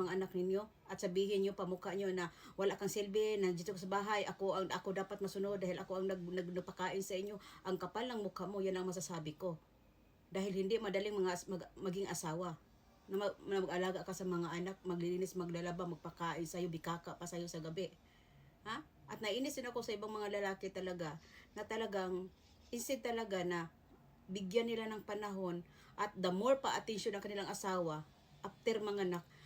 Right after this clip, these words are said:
ang mga asawa, ang mga asawang lalaki usually doon pa sila magbago na on that moment, kaming mga babae, kailangan namin ng dobling atensyon ninyo. Yan ang hindi na alam ng mga lalaki. Kaya nga, minsan, pag mayroon kang asawang matapang, ha?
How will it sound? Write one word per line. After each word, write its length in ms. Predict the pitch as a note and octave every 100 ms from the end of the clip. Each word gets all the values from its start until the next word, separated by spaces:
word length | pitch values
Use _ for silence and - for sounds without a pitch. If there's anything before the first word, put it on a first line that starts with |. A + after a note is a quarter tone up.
| - G3+
ang 100 | A3+
mga 100 | A3+ A3
asawa, 320 | A#3 A3 A3 -
ang 160 | G3+
mga 80 | G3
asawang 320 | F#3+ G#3 G#3
lalaki 320 | G#3 G3+ G3 F#3+
usually 320 | - G3+ F#3
doon 240 | G#3 G3+
pa 80 | G3
sila 240 | G3+ F#3+
magbago 480 | F#3+ F3 E3+ E3+ F#3
na 160 | F#3 F3 - - - - A3
on 160 | G#3+
that 160 | A#3+ B3
moment, 400 | A3 G#3+ G3+ F#3 -
kaming 240 | - G#3 G#3+
mga 240 | G#3 G3
babae, 340 | F#3+ F#3+ - F#3+
kailangan 480 | F#3+ F#3+ F#3+ G3 F#3+
namin 320 | F#3+ G3+ F#3+
ng 20 | F3+
dobling 320 | F#3 F3+ F#3+
atensyon 400 | F3+ F3+ E3+ F3
ninyo. 320 | E3 D#3+ F3 D#3+ - - - -
Yan 160 | A#3+ A#3+
ang 80 | G#3
hindi 240 | G#3 G3 E3+
na 80 | -
alam 320 | G3 G3 F#3+
ng 100 | F#3
mga 300 | F#3 F3+ F3
lalaki. 380 | E3+ E3 F#3 F3
Kaya 240 | B3+ F#4
nga, 80 | D4 G3
minsan, 400 | G3 F#3 A3 A3+
pag 160 | F#3+
mayroon 240 | G#3 A3+ G#3+
kang 160 | A3
asawang 400 | G3 G#3 G3 G3
matapang, 560 | F#3 F#3+ F#3 - B3 F#4+ - - - - - - - - -
ha? 260 | G3 B3+